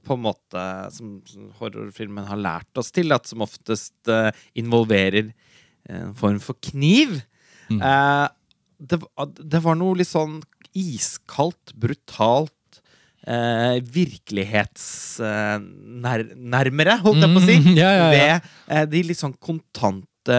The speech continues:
Speaker 1: lyddempede pistolskuddene,
Speaker 2: Mm.
Speaker 1: eh, og også ved da et par tilfeller, eh, maskingevær, eh.
Speaker 2: Ja, for det eskalerer jo. Eh,
Speaker 1: Mm.
Speaker 2: og,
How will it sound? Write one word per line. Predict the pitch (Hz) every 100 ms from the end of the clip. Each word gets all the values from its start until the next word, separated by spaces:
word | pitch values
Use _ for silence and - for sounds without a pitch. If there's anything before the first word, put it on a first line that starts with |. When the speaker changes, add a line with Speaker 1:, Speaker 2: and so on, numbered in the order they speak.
| 127 127 131 131
Speaker 1:
lyddempede | 135 139 151 117 87 - 101 90 - 101 107 107
pistolskuddene, | - 127 - 117 98 92 - 104 95 107 135 - -
Speaker 2:
Mm. | 202 190
Speaker 1:
eh, | 131 101 101 101 -
og | - 113 117 120 123 117 120 110 104 98 - _ _ -
også | 120 - 110 113 104
ved | 107
da | 101 95
et | -
par | 98
tilfeller, | 95 95 92 95 85 90 92 95
eh, | 98 98 95 101 - _ _ - 107
maskingevær, | 107 - - 98 98 95 95 95 95 92 95 98
eh. | 92 110
Speaker 2:
Ja, | 123
for | 147
det | 143 131 127 - -
eskalerer | - 135 104 90 95
jo. | 143 _ -
Eh, | 127 120 120 120
Speaker 1:
Mm. | 107
Speaker 2:
og, | 120 120 120